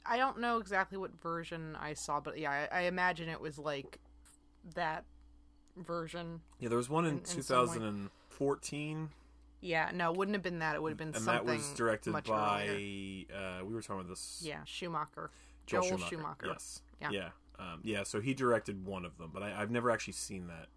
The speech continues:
Speaker 2: uh, version. I have seen the twenty-five, twenty-six with Lon Chaney as the Phantom, the famous
Speaker 1: Yeah.
Speaker 2: one, um, with that famous look, you
Speaker 1: Mm-hmm.
Speaker 2: know. I've seen that, and I probably saw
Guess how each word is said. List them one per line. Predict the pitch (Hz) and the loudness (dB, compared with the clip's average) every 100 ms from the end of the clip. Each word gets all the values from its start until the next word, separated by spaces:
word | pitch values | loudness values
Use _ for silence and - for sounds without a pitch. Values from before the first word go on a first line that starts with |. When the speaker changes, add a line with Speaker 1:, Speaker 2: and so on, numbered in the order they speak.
| _ - | _ -16
Speaker 2:
uh, | 76 76 | -14 -14
version. | - 76 76 - - - - - - | -14 -14 -14 -16 -18 -20 -20 -20 -8
I | 95 | 0
have | 123 | 2
seen | - 135 | 4 2
the | 123 | 2
twenty-five, | - 131 123 120 113 - - - - - - - 113 117 117 | 0 2 4 4 2 -2 -14 -20 -20 -20 -12 0 2 2 0
twenty-six | - 113 107 - - 117 - - | -6 -8 -6 -6 -4 -4 -4 -8
with | 101 | -4
Lon | 107 107 | 0 0
Chaney | - 117 113 113 | -2 -4 -4 -4
as | 110 | -6
the | 113 | -8
Phantom, | - 113 113 110 | -6 -4 -4 -6
the | 104 | -4
famous | 117 104 104 185 | 0 0 0 0
Speaker 1:
Yeah. | 175 151 | 0 0
Speaker 2:
one, | 104 - - - | -2 -12 -20 -12
um, | 90 90 | -10 -8
with | 90 | -8
that | 90 - | -10 -6
famous | 98 92 - | -4 -4 -6
look, | 95 92 - - - | -6 -8 -10 -18 -12
you | 107 | -8
Speaker 1:
Mm-hmm. | 98 | -4
Speaker 2:
know. | 92 - - - - - - | -6 -8 -20 -20 -20 -18 -12
I've | - | -4
seen | 147 143 | -2 2
that, | 120 107 - | 2 2 0
and | 120 | 2
I | 120 - | 2 0
probably | - 151 165 185 185 180 | -8 4 6 6 2 0
saw | 165 - 147 139 135 135 131 127 123 117 113 | 2 4 6 8 8 6 6 4 6 6 4